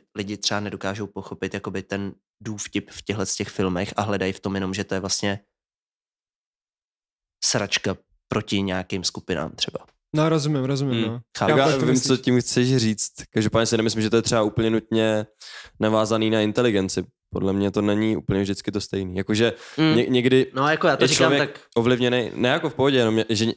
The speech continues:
Speaker 3: někdy nějaký člověk ovlivněný třeba nějakou názorovou skupinou a její
Speaker 2: hmm.
Speaker 3: úplně slepě odevzdanej a v tu chvíli,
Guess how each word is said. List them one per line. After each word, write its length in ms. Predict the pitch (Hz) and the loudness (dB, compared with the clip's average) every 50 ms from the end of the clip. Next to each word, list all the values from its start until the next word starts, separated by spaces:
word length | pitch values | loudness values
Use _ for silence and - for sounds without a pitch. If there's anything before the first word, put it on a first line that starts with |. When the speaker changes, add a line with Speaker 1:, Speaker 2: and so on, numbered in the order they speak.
| - | 0
Speaker 3:
někdy 180 | 123 127 147 156 | 2 2 2 4
nějaký 220 | 165 156 - 160 | 2 2 0 0
člověk 240 | 151 - 131 123 - | 0 2 2 2 2
ovlivněný 320 | 120 117 117 113 123 123 120 123 - _ _ - | 2 2 4 4 4 2 2 0 -6 _ _ -4
třeba 180 | - - 113 110 | -2 0 2 2
nějakou 240 | 110 110 - - 117 | 0 0 0 0 2
názorovou 440 | 113 110 107 113 110 110 113 117 123 | 2 2 2 2 2 2 2 2 0
skupinou 600 | - - 117 - - 123 110 95 90 85 87 87 - - | 0 -2 -4 0 2 2 2 2 0 -2 -4 -6 -6 -4
a 200 | 92 98 98 98 98 95 - - _ - - | -2 0 0 2 0 -2 -4 -6 _ -4 0
její 540 | 101 104 107 110 110 107 107 110 110 110 - _ _ _ - - | 2 4 4 4 4 4 2 2 0 0 -4 _ _ _ -6 -4
Speaker 2:
hmm. 80 | 139 135 | -2 0
Speaker 3:
úplně 240 | 131 110 110 107 101 | 2 2 2 2 2
slepě 460 | - - - 107 104 101 - 120 117 | 2 0 0 0 0 2 4 4 4
odevzdanej 680 | 110 107 107 104 101 90 95 90 87 85 85 92 101 113 - | 6 4 4 2 2 0 0 0 -2 -2 -2 -4 -4 -6 -6
a 60 | 98 | -6
v 60 | - | -4
tu 120 | - 107 | -4 -4
chvíli, 520 | 101 - 110 107 101 95 92 92 98 104 | -4 -2 -2 -2 0 0 0 -2 -2 -4